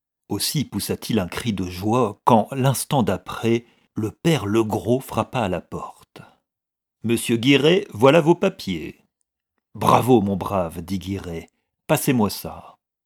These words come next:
Il feignit de les vérifier et tenta de faire l'addition,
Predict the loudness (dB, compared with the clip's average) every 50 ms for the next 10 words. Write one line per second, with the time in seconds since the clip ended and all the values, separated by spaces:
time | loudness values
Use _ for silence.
0 | _ _ _ _ _ _ _ _ _ _ _ _ -12 -10 -10 -10 -12 -6 -4 -2
1 | 0 0 0 0 2 2 0 0 -2 -4 -6 -8 -6 -6 -8 -10 -10 -14 -8 -4
2 | -2 -2 -2 -4 -6 -8 -8 -6 -6 -6 -8 _ -8 -8 -6 -4 -6 -4 -4 -6
3 | -6 -4 -6 -6 -4 -6 -8 -8 -8 -10 -12 -12 -12 -10 -8 -6 -6 -6 -8